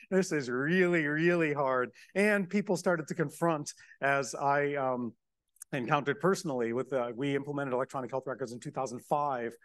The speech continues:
across, in, uh, three markets in Massachusetts, um, with a large grant from Blue Cross Blue Shield at the time, and had a number of providers who were just incredibly articulate who said, "You know what? It, this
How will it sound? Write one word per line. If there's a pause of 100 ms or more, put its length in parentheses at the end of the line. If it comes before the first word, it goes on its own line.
(240)
across,
in,
uh,
three
markets
in
Massachusetts, (280)
um,
with
a
large
grant
from
Blue
Cross
Blue
Shield
at
the
time, (300)
and
had
a
number
of
providers
who
were
just
incredibly
articulate
who
said, (380)
"You
know
what? (240)
It, (140)
this